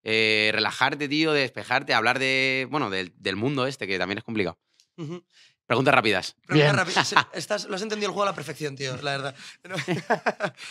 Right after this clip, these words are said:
Speaker 2: Eh, ¿nos dirías cuánto es lo máximo que has cobrado en un año en tu mejor año de D J?
Speaker 3: Hostia, pues sí que
Speaker 1: Mi
Speaker 3: era
Speaker 1: mejor año ha
Speaker 3: competitivo.
Speaker 1: sido dos mil veinte, dos mil veintitrés,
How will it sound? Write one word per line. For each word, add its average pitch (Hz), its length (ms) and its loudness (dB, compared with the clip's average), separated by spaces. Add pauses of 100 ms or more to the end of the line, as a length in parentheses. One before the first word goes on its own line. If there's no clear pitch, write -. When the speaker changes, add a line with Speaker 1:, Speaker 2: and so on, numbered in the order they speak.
(340)
Speaker 2:
Eh, 190 320 0
¿nos 185 240 -2
dirías 196 440 0
cuánto 240 220 -4
es 220 60 -4
lo 214 60 -4
máximo 196 260 -6
que 196 60 -2
has 185 80 -8
cobrado 185 220 -6
en 190 60 -6
un 180 140 -2
año 214 280 0
en 202 80 -8
tu 185 80 -6
mejor 165 260 -4
año 208 340 -6
de 151 140 -12
D 156 80 -8
J? 180 260 -8 (1900)
Speaker 3:
Hostia, 120 200 -2
pues 120 120 0
sí 127 80 2
que 127 60 2
Speaker 1:
Mi 131 40 2
Speaker 3:
era 101 120 2
Speaker 1:
mejor 113 180 4
año 123 180 4
ha 127 40 6
Speaker 3:
competitivo. 117 100 0
Speaker 1:
sido 123 220 4
dos 113 80 4
mil 113 300 0
veinte, 98 1000 0
dos 98 100 -4
mil 104 120 -2
veintitrés, 104 480 -10